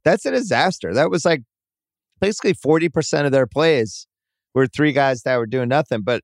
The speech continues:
I thought Kupp, it was clear that whole, j-, if it was like, if they score here and they win, Kupp has to be the M V P, because watching it,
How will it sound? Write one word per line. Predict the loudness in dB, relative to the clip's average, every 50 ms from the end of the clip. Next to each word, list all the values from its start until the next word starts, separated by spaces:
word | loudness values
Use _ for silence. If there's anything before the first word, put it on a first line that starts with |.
| _ _ _ _ _ _ _ _ _ _ -2
I | -2
thought | 0 2 0 0 0 0
Kupp, | 0 0 0 0 0 -2 -6
it | -6 -6
was | -6 -6 -8
clear | -10 -6 -2 0 0 0 0 0 0 -2 -4 -6 -10 _ _ _ _ _ _ _ _ _ _ _ _ _
that | 0 2 2 2
whole, | 2 2 0 0
j-, | -2 -4 -4
if | -4 -4 -2 -2 -2
it | -2
was | -2 -2 -2
like, | -4 -4 -4 -6
if | -4 0
they | 0 0
score | 0 -2 -4 -2 0 2 2 2
here | 2 2 0
and | 0 0
they | 0 -2
win, | 0 -2 -2 -4 -2
Kupp | -2 -2 -2 -2 -2
has | -2 -4 -4 -6
to | -8 -8
be | -4
the | -2 -2 -2
M | 0 -2
V | -2 -4
P, | -2 -2 -2 -2 -2
because | -6 -8 -4 -2 -2 -2 -2 -6 -12 -20 _ _ _ _ _ _ _ _ _ _ _ _ _ _ _ -4
watching | 0 2 2 4 2 0 -2 -4 -6 -4 -2 0
it, | 0 0 -2